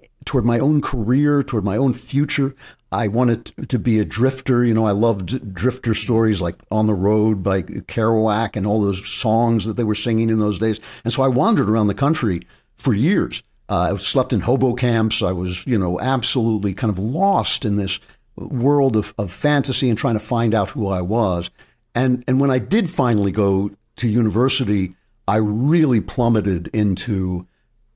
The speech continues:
an almost word, I almost couldn't speak. I was sleeping fifteen, sixteen, seventeen hours a day.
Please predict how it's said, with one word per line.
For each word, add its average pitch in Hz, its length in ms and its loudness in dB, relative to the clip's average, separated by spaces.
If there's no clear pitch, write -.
an 117 140 0
almost 135 640 2
word, 110 540 2
I 123 120 0
almost 147 400 2
couldn't 110 260 0
speak. - 380 -2
I 95 40 0
was 92 140 -4
sleeping 120 600 0
fifteen, 98 560 -2
sixteen, 110 400 -2
seventeen 107 400 0
hours 95 240 -2
a 95 60 -4
day. 101 320 0